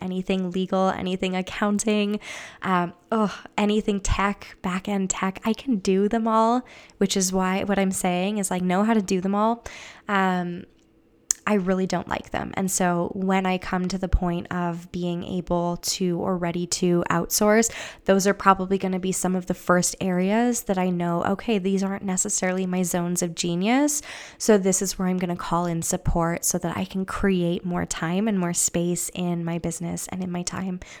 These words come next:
or in my day, sorry, um, to focus on what I am really good at.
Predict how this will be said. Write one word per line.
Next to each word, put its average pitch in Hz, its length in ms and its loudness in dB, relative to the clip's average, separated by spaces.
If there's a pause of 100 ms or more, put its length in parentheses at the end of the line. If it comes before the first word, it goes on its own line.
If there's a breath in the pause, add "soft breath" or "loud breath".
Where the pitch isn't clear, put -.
(140 loud breath)
or 185 60 -2
in 185 100 2
my 170 100 0
day, 175 300 0
sorry, 180 420 0 (500 loud breath)
um, 185 280 2
to 214 100 2
focus 190 400 6
on 180 140 4
what 185 140 4
I 175 180 4
am 240 200 10
really 165 200 4
good 165 180 0
at. - 240 0